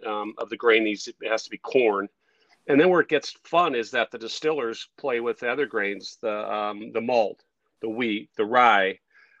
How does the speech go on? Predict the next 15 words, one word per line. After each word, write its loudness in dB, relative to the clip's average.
Um, -2
y-, -18
you -4
know, 2
the 2
water 6
is, -4
is, -10
is -6
so -4
important -6
in, -4
in -4
all, -2
um, -8